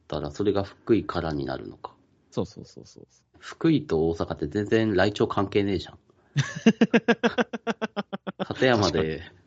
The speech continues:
Speaker 2: 確かに。
Speaker 1: 見れるんだから、
Speaker 2: 確かに。
Speaker 1: サンダーバードは。
Speaker 2: 確かに。そうだね。まあ、うん。まあ、なんか名前かっこいいしぐらいでいいんじゃな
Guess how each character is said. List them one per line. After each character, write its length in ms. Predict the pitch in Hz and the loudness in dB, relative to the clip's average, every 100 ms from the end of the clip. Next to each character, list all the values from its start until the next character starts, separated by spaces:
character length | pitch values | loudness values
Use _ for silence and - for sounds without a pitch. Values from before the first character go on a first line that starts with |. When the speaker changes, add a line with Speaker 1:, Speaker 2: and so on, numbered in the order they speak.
| _ | _
Speaker 2:
確 0 | |
か 80 | 104 | 0
に。 100 | 90 | 0
Speaker 1:
見 60 | |
れ 60 | 82 | 0
る 100 | 76 | -4
ん 80 | 73 | -6
だ 100 | 73 | -8
か 120 | - | -14
ら、 100 | - | -18
Speaker 2:
確 60 | |
か 0 | |
に。 0 | |
Speaker 1:
サ 120 | - 78 | -10 -8
ン 80 | 73 | -6
ダ 180 | 73 | -6
ー 40 | 73 | -6
バ 180 | 71 64 | -8 -8
ー 0 | |
ド 140 | - | -12
は。 120 | - - _ _ - | -14 -18 _ _ -20
Speaker 2:
確 200 | 85 - | -18 -18
か 120 | 73 | -20
に。 60 | _ _ _ _ _ _ _ _ _ _ | _ _ _ _ _ _ _ _ _ _
そ 140 | - | -12
う 40 | - | -10
だ 80 | 101 | -10
ね。 140 | 98 _ _ | -10 _ _
ま 300 | 85 82 69 | -10 -10 -12
あ、 20 | - - | -20 -16
う 40 | |
ん。 80 | 78 - - | -16 -16 -12
ま 120 | 90 | -10
あ、 60 | - | -8
な 100 | 101 | -8
ん 20 | |
か 100 | 87 | -4
名 100 | 92 | 0
前 140 | 104 | 0
か 120 | 104 | -2
っ 60 | 101 | -8
こ 100 | - | 0
い 60 | 107 | 0
い 40 | |
し 120 | 101 98 | 0 -2
ぐ 140 | 110 | 2
ら 80 | 104 | 2
い 40 | |
で 60 | 78 | 0
い 40 | |
い 40 | 85 | -8
ん 40 | |
じ 60 | |
ゃ 40 | |
な 60 | - | -8